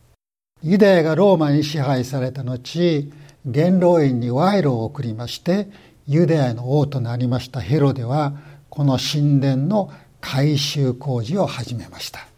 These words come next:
敷地を拡張するために、何百トンもの巨大な石を積み重ねまして、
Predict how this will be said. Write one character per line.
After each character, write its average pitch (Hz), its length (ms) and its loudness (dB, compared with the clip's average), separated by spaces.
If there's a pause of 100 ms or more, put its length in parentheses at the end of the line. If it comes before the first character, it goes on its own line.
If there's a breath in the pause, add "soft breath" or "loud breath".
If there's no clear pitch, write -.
(1040 soft breath)
敷 - 340 2
地 208 180 4
を 185 100 6
拡 - 300 -6
張 196 240 2
す 185 160 -6
る 170 100 -2
た 156 140 -4
め 143 120 2
に、 160 320 0 (280 loud breath)
何 151 400 4
百 240 240 2
ト 160 180 -2
ン 135 320 -4 (100)
も 160 160 -2
の 147 240 -2 (280 loud breath)
巨 123 240 -6
大 190 300 2
な 170 120 0
石 123 340 -2
を 113 160 -10
積 131 180 -6
み 120 120 -4
重 123 260 -8
ね 110 140 -10
ま 104 120 -16
し - 120 -16
て、 220 240 -6